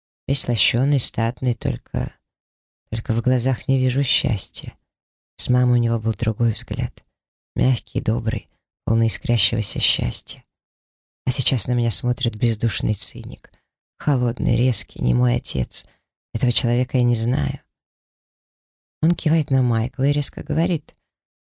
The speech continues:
отчего его голос, словно хлыст, рассекает воздух. «Я тебя тоже не узнаю. Живёшь с парнем старше тебя. Пустила в дом то ли мажора, который поиграет с тобой и бросится разбитым сердцем,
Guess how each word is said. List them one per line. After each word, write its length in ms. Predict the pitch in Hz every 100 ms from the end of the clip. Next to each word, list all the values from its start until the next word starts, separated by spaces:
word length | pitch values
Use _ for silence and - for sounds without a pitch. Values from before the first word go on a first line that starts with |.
| _ -
отчего 340 | 143 - 143
его 240 | 139 120 113
голос, 380 | 120 151 131
словно 360 | - - 123 123
хлыст, 420 | - 120 131 -
рассекает 600 | - - - - 120 117
воздух. 560 | 127 147 135 - - - _ _ _ _ _ _ _
«Я 60 | 135
тебя 220 | - 135
тоже 340 | 139 170 156 135
не 140 | 127
узнаю. 420 | 113 120 131 120
Живёшь 320 | - 127 147
с 80 | -
парнем 380 | - 160 147 127
старше 400 | - 143 - 131
тебя. 420 | - 143 135 123 - _ _ _ _
Пустила 400 | 147 - 156 135
в 40 |
дом 200 | 127 123
то 120 | -
ли 120 | 143 139
мажора, 520 | 147 123 120 117 127
который 340 | - 131 127
поиграет 500 | - 139 127 127 123
с 80 | -
тобой 240 | 135 120
и 40 | 127
бросится 500 | 113 123 - - -
разбитым 500 | 120 113 123 127 117
сердцем, 560 | - 117 117 - 110